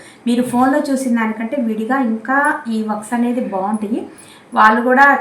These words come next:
చాలా బాగున్నాయి, బాగున్నాయి, ట్రెండీగా ఉన్నాయి అని చెప్పారు. అందుకనేనండి నేను కాస్ట్ అనేది చెప్పట్లేదు. వేరే వేరే ఊళ్ళో కొంచెం ఎక్కువ తీసుకున్నారనుకోండి, మళ్ళీ వాళ్ళకి ప్రాబ్లం అవుతుంది కదా పాపం కుట్టే వాళ్ళకి.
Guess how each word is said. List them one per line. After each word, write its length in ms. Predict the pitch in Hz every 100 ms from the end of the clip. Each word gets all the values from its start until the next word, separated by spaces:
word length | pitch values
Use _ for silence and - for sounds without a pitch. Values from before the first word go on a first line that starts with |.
| 220
చాలా 360 | 214 214 214
బాగున్నాయి, 560 | 208 208 208 220 220 220
బాగున్నాయి, 380 | 208 202 208 202
ట్రెండీగా 520 | 196 196 196 220 214
ఉన్నాయి 320 | 196 196 196
అని 100 | 185
చెప్పారు. 520 | 175 175 180 175 320 269 - - - - _ _ _ - - - - - 233
అందుకనేనండి 680 | 240 254 254 226 190 196 277
నేను 220 | 254 220
కాస్ట్ 420 | 214 185 190 -
అనేది 280 | 202 202 196 -
చెప్పట్లేదు. 600 | 175 - 190 170 165 311
వేరే 280 | 285 214 202
వేరే 240 | 202 196 202
ఊళ్ళో 340 | 196 196 208
కొంచెం 580 | 214 196 185 - 190 196
ఎక్కువ 360 | 190 - 202
తీసుకున్నారనుకోండి, 1040 | 196 202 - - 185 175 170 165 160 175 285
మళ్ళీ 300 | 226 185 196
వాళ్ళకి 280 | 190 175 180
ప్రాబ్లం 420 | - 180 175 196
అవుతుంది 180 | 190 170
కదా 140 | 175
పాపం 260 | 175 170 180
కుట్టే 320 | 170 - 190
వాళ్ళకి. 400 | 185 175 - -